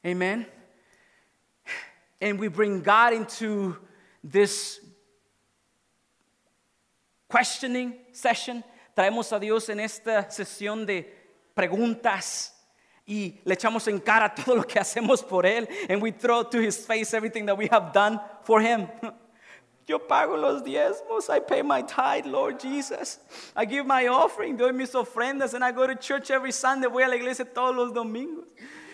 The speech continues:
Y mira lo que está pasando. Look what's happening. Amen. Señor, God. No.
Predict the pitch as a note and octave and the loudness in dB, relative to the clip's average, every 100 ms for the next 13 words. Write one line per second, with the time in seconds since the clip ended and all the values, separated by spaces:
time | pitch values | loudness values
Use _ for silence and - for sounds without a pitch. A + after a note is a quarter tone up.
0 | - - - _ _ _ - A#3 C#4 C#4+ | -20 -20 -20 _ _ _ -6 0 2 2
1 | C#4 C4 A#3+ - - A3 C#4 C4 B3 C4 | 0 -2 -6 -8 -6 -6 -8 -8 -8 -8
2 | C4+ B3+ - - - - C4+ A#3+ G3+ - | -2 -2 -2 -8 -10 -10 -10 -10 -10 -12
3 | A3+ G3+ G#3+ A#3+ A#3 _ _ _ _ _ | -12 -10 -8 -10 -14 _ _ _ _ _
4 | _ _ _ _ _ _ _ _ _ _ | _ _ _ _ _ _ _ _ _ _
5 | - - C4+ C#4 B3+ G3 D3+ D#3+ - G#3 | -14 -10 -6 -6 -6 -4 -4 -4 -6 -10
6 | - _ _ _ _ _ _ _ _ _ | -18 _ _ _ _ _ _ _ _ _
7 | _ _ _ _ _ _ _ _ _ _ | _ _ _ _ _ _ _ _ _ _
8 | _ _ _ _ - D3 E3 | _ _ _ _ -12 -10 -10